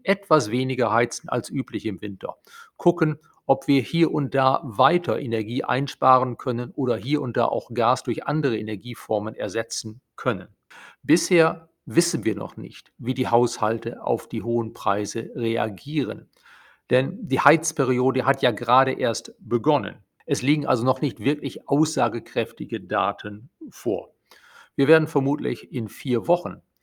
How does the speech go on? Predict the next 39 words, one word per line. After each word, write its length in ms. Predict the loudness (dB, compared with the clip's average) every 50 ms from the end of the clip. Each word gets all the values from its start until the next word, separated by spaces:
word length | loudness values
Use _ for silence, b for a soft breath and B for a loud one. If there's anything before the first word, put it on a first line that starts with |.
| _ _ _ _ -4
wenn 200 | -2 -2 0 0
wir 120 | 0 2
dann 260 | 2 2 2 0 -2 2
noch 300 | 6 6 6 4 4 -2
mehr 100 | -2 -2
in 120 | 0 -2
der 120 | -2 -4
kühleren 480 | -4 -4 -2 0 2 2 2 0 -2 -6
Periode 460 | -6 -6 -4 -4 -2 -4 -4 -4 -4
des 100 | -6 -4
Jahres 360 | -2 -2 -2 0 -2 -4 -6
sind, 220 | -6 -8 -8 -8 -12 -14
mehr 480 | -12 -8 -4 -2 0 0 0 -2 -4 -12
wissen. 480 | -14 -6 -4 -4 -4 -4 -6 -6 -8 _ b b b b b b b b -4
Die 120 | 0 2 2
aktuelle 500 | 2 2 0 -2 0 0 0 0 0 0
Meldung, 480 | 0 0 0 0 0 -2 -4 -6 -8 -10
dass 300 | -2 -2 -2 -2 -2 -8
teilweise 800 | 0 2 4 4 6 4 4 4 4 4 4 4 0 -2 0 2
Haushalte 460 | 0 0 2 0 -2 -2 -2 -4 -4
mehr 320 | -4 -2 0 0 0 0
Gas 340 | 0 2 2 2 2 2 0
verbraucht 480 | -4 -6 -6 -6 -6 -10 -10 -8 -2 -2
haben 220 | -2 -2 -2 -4
als 180 | -6 -6 -8 -10
im 140 | -12 -12
Vorjahr, 500 | -12 -6 0 2 2 2 4 2 2 0 B B B B B B
das 200 | 2 2 2 2
kann 180 | -2 0 0 0
auch 160 | 0 -2 -2
daran 380 | -2 -2 0 0 0 0 -2
liegen, 260 | -4 -6 -8 -8 -6 -2
dass 240 | -2 -2 -2 -4
einige 460 | -6 -6 -6 -4 -4 -6 -6 -8 -10 -4
Tage 460 | 0 2 2 2 2 0 -4 -8 -6
Ende 180 | -6 -6 -4
September, 580 | -4 -6 -8 -8 -6 -10 -8 -8 -6 -10 -6 -6
Anfang 320 | -6 -6 -4 -6 -8 -8
Oktober 520 | -8 -12 -12 -12 -8 -8 -6 -6 -6 -10